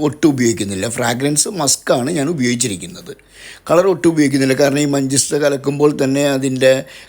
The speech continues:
കളർ നല്ല രസകരമായിട്ടുള്ളൊരു കളറാണ് നമുക്ക് ലഭ്യമാകുന്നത്. അതുകൊണ്ട് വേറെ കളർ, സിന്തറ്റിക് കളറൊന്നും ഞാനിതിൽ ചേർക്കുന്നില്ല.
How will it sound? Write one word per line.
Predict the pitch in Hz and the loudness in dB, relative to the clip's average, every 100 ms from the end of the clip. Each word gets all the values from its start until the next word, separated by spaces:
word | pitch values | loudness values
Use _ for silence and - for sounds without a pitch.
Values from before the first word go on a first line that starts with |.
| _ 135 | _ 0
കളർ | 139 147 151 156 - - | 2 2 4 2 -2 -6
നല്ല | 135 131 127 135 147 - | -2 0 0 0 0 2
രസകരമായിട്ടുള്ളൊരു | 139 - 143 147 151 147 143 156 151 | 0 0 -2 -4 -2 -4 -2 -2 0
കളറാണ് | 127 123 127 117 339 - - | -2 0 0 0 -4 -8 -8
നമുക്ക് | 120 113 110 113 - | -6 -6 -6 -8 -6
ലഭ്യമാകുന്നത്. | 113 113 107 123 101 90 95 82 - - _ _ _ _ _ _ _ - - | -4 -4 0 -2 -2 -6 -12 -16 -18 -20 _ _ _ _ _ _ _ -12 -2
അതുകൊണ്ട് | 131 143 147 | 0 2 4
വേറെ | 131 131 | 4 2
കളർ, | 135 123 110 156 | 0 2 2 -2
സിന്തറ്റിക് | - 143 117 117 | -2 -4 -4 -2
കളറൊന്നും | 110 107 107 135 | -2 -2 -4 -4
ഞാനിതിൽ | 294 110 95 - | -4 -4 -6 -8
ചേർക്കുന്നില്ല. | 117 - - - - - | -6 -8 -8 -16 -16 -16